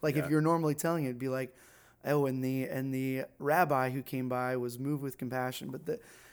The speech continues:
Speaker 1: it, it's so interesting thinking about how he, he used those things, which we can't see as clearly now 'cause we're not part of that culture, to kinda turn the, the whole story upside down on people.
Speaker 2: Mm-hmm. For sure.
Speaker 1: All right, cool, man. Well, that, that's the,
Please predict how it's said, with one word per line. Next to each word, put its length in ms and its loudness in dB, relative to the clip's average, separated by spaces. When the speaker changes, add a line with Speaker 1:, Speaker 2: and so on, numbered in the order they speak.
Speaker 1:
it, 240 -4
it's 160 -2
so 240 6
interesting 460 0
thinking 320 -4
about 240 -4
how 180 -2
he, 400 -2
he 200 -4
used 440 0
those 280 4
things, 260 0
which 140 -6
we 220 -2
can't 240 -6
see 160 0
as 80 -4
clearly 340 -2
now 180 -2
'cause 140 -6
we're 80 -4
not 160 -8
part 220 -6
of 80 -8
that 180 -10
culture, 340 -6
to 120 -6
kinda 200 -8
turn 380 -6
the, 220 -6
the 100 -2
whole 320 0
story 460 -2
upside 320 -6
down 180 -6
on 100 -6
people. 520 -10
Speaker 2:
Mm-hmm. 340 -6
For 80 -20
sure. 200 -14
Speaker 1:
All 60 4
right, 240 4
cool, 180 4
man. 300 6
Well, 80 4
that, 280 6
that's 260 6
the, 220 4